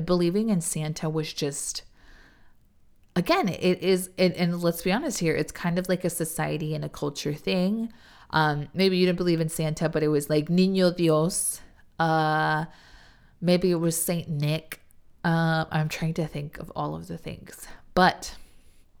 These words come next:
either way, with that being said, Santa produced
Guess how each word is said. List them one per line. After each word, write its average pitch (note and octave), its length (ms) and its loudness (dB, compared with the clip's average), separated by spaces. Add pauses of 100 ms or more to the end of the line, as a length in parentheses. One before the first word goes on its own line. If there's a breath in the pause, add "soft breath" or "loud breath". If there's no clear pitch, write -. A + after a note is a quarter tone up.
(560)
either F3 240 4
way, D3 200 -4 (720 loud breath)
with E3+ 180 2
that F#3 220 0
being F#3 260 2
said, E3 600 -2 (1080)
Santa G#3+ 1040 -2 (300)
produced - 1080 -6